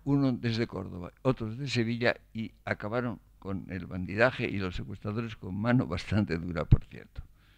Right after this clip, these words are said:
que quizá era la única posible. Eh, los dos hermanos estuvieron muy unidos en muchas cosas. Hay que decir sobre todo que eran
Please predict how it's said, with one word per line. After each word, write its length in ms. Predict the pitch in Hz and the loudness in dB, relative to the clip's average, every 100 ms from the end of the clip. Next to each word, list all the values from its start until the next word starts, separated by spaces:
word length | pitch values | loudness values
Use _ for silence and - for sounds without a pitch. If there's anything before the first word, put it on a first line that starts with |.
| - - - | -20 -20 -14
que 140 | - | -12
quizá 280 | - - 92 | -12 -10 -6
era 120 | 90 | -4
la 80 | 80 | -2
única 340 | 90 90 - | 0 0 -4
posible. 600 | - - - 64 - - - - - - - - - - - - - _ _ _ _ _ _ | -4 -4 -4 -10 -14 -20 -20 -20 -20 -20 -20 -20 -20 -20 -20 -20 -20 _ _ _ _ _ _
Eh, 180 | 135 135 - | -2 -2 -6
los 200 | - 156 | 0 2
dos 200 | 202 214 | 4 4
hermanos 500 | 185 160 180 190 160 - | 4 6 6 6 0 -2
estuvieron 560 | 151 160 175 180 165 - | -2 0 2 4 2 2
muy 300 | 160 220 214 | 6 10 10
unidos 420 | 190 190 175 147 | 8 8 8 8
en 100 | 147 | 4
muchas 340 | 165 147 113 | 6 6 6
cosas. 580 | - 71 - 73 76 - - _ - - - - | 2 -10 -8 -10 -10 -18 -20 _ -20 -20 -20 -8
Hay 120 | - 170 | -4 2
que 140 | 180 | 2
decir 300 | 156 120 160 | 0 -4 -2
sobre 300 | 147 139 123 | 2 2 0
todo 360 | 139 165 160 - | 0 -2 -2 0
que 140 | 127 | 4
eran 260 | 147 147 | 6 6